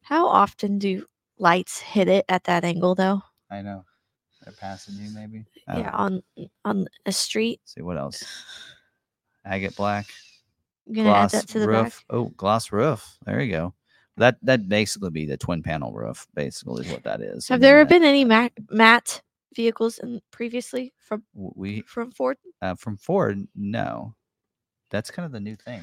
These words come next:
Speaker 2: We saw that at the auto shows, right?
Speaker 1: Yeah.
Speaker 2: A lot of 'em doing that. Check out the little lightning on the twin panel moonroof.
Speaker 1: I do like that.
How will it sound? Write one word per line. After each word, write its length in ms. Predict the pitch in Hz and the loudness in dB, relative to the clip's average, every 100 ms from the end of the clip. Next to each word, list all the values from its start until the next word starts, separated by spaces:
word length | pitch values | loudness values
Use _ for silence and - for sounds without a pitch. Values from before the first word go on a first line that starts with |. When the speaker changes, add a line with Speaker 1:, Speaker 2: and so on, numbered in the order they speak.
| 90 | -16
Speaker 2:
We 60 | |
saw 180 | - 147 | -12 -10
that 140 | 151 123 | -8 -10
at 140 | 104 | -8
the 80 | 95 | -8
auto 200 | 110 - | -8 -12
shows, 320 | - 67 65 | -16 -16 -14
right? 300 | 143 - 127 | -10 -10 -6
Speaker 1:
Yeah. 260 | 220 208 95 | -2 -2 0
Speaker 2:
A 20 | |
lot 180 | 95 107 | 2 2
of 120 | 104 | 0
'em 160 | 107 | -4
doing 220 | 104 110 117 | -4 -4 -2
that. 240 | 123 135 _ - _ _ - | -2 -4 _ -20 _ _ -6
Check 180 | 120 | 0
out 100 | 113 | 2
the 80 | - | 2
little 240 | 98 98 90 | 0 0 0
lightning 380 | 101 80 90 | -2 -2 -6
on 180 | 90 87 | -6 -6
the 120 | 85 | -8
twin 260 | 82 - 95 | -12 -12 -10
panel 240 | 95 87 | -10 -10
moonroof. 380 | 82 92 90 - - | -10 -10 -10 -8 0
Speaker 1:
I 140 | 240 | 4
do 180 | 269 311 | 6 6
like 220 | 302 277 | 6 0
that. 160 | 240 233 | -6 -10